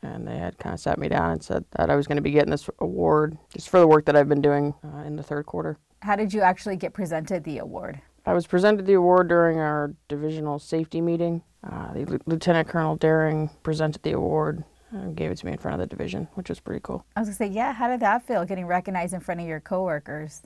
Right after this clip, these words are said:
Speaker 1: It was good. I mean, I was a little nervous at first,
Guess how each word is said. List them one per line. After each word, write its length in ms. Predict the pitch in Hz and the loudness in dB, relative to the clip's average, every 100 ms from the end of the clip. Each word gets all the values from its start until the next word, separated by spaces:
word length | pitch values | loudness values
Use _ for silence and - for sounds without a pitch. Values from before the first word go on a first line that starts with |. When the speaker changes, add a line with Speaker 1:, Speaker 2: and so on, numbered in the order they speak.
| _ | _
Speaker 1:
It 80 | 277 | -2
was 180 | 339 302 | 0 0
good. 380 | - 226 240 247 | 6 8 8 6
I 60 | |
mean, 160 | 233 220 | 4 6
I 60 | |
was 140 | 214 190 | 4 4
a 60 | |
little 160 | 202 196 | 4 4
nervous 640 | 151 151 160 156 - - - _ | 2 0 2 0 -4 -18 -20 _
at 140 | 151 147 | -14 -10
first, 640 | 143 143 147 - - - | -4 -2 -4 -8 -20 -20